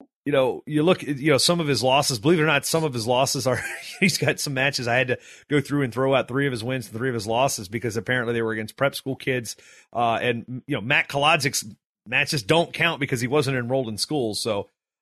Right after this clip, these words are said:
uh, the, the bracket has Durso at thirty-seven and eight, where technically he should be thirty-four and five. It doesn't really mean one difference to the other, but, uh, uh,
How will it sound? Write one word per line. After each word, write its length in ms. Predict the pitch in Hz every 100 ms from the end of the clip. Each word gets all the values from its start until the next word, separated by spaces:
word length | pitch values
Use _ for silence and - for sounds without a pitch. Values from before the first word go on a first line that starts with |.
| -
uh, 220 | 101 107
the, 180 | 107 104
the 140 | 120
bracket 540 | 98 131 170 202 160
has 240 | 120 131 98
Durso 680 | 98 127 117 - 127 120 113
at 300 | 107 107 104 -
thirty-seven 500 | 156 143 - 143 120
and 80 | 110
eight, 160 | 123
where 100 | 110
technically 500 | 110 165 156 151 139
he 60 | 120
should 240 | 113 147
be 300 | 123 123 110 - - _
thirty-four 600 | 151 147 127 - 139 131
and 200 | 95 104
five. 720 | - - 139 110 95 107 117
It 220 | 113 110
doesn't 320 | 123 113 101
really 200 | 101 95
mean 440 | 101 113 101 98 95 _ _ _ _ _
one 160 | 117 113
difference 300 | 110 101 95
to 60 | 92
the 140 | 95
other, 220 | 123 117
but, 280 | 90 95 -
uh, 220 | 101 87 - _ _ _ _ _ _ -
uh, 260 | 87 87